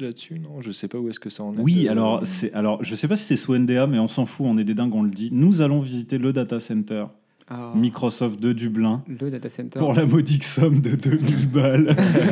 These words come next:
Speaker 2: <laughs> Les enfoirés de Microsoft. Et je le dis à Microsoft, franchement, vu tout ce qu'on fait pour vous, vous pourriez au moins nous laisser visiter vos data centers gratos. Mais voilà, ils prennent deux cents euros par personne pour dix personnes, quoi.
Speaker 1: Voilà. Enfin, pour, euh, non, pour un groupe, en fait.
Speaker 2: Ouais, en fait, c'est pour un groupe, c'est deux mille.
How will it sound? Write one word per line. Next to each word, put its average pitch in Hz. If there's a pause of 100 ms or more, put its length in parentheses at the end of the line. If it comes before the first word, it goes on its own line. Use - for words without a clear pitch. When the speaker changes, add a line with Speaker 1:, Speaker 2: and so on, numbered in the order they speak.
(160)
Speaker 2:
<laughs> 175
Les 170
enfoirés 151
de 143
Microsoft. 143 (420)
Et 131
je 131
le 151
dis 147
à 156
Microsoft, 147
franchement, 139
vu 120
tout -
ce 139
qu'on -
fait 143
pour 131
vous, 139
vous 117
pourriez 110
au 117
moins 135
nous 127
laisser 113
visiter 107
vos 113
data 107
centers 104
gratos. 107 (460)
Mais 117
voilà, 113
ils 107
prennent 117
deux 113
cents 120
euros 117
par 110
personne 117
pour 104
dix 95
personnes, 95
quoi. - (760)
Speaker 1:
Voilà. 87 (320)
Enfin, 120
pour, 117
euh, 107
non, 110
pour 117
un 127
groupe, 110
en 82
fait. -
Speaker 2:
Ouais, 131
en 139
fait, 175
c'est 147
pour 131
un 127
groupe, 127
c'est 131
deux 117
mille. 101